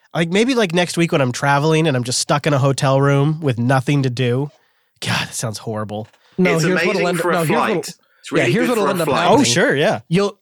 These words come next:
Speaker 2: you'll go, "Oh, I have to miss, I have to get on my plane.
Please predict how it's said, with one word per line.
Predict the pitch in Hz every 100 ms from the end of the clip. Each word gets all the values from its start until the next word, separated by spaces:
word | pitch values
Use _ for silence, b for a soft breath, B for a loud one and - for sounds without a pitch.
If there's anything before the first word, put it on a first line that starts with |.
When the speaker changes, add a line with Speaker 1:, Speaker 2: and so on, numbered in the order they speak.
| -
Speaker 2:
you'll | 160 180
go, | 175 190 185 -
"Oh, | 185
I | 180
have | 175 175
to | 180
miss, | 180 -
I | 175
have | 175
to | 180
get | 180
on | 160
my | 160
plane. | 185 147